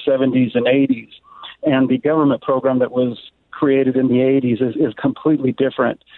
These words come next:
Um, it, it's a great program for seniors over the age of sixty-two. And just like you were saying earlier, allows them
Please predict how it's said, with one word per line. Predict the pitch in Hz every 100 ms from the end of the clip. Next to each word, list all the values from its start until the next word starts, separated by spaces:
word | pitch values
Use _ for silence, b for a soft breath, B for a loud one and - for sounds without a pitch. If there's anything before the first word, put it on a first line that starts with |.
| B B -
Um, | 135 127
it, | 131
it's | 139 -
a | 165
great | 143 143 -
program | - 139 139 131 120
for | 120 -
seniors | 139 131 131
over | 123
the | - -
age | 139 135
of | 127 -
sixty-two. | 143 - 127 - 147 135 127 - B B B B
And | 147 139
just | -
like | 143 -
you |
were | 143
saying | - 131 139
earlier, | 143 127
allows | 131 147 165 156
them | 151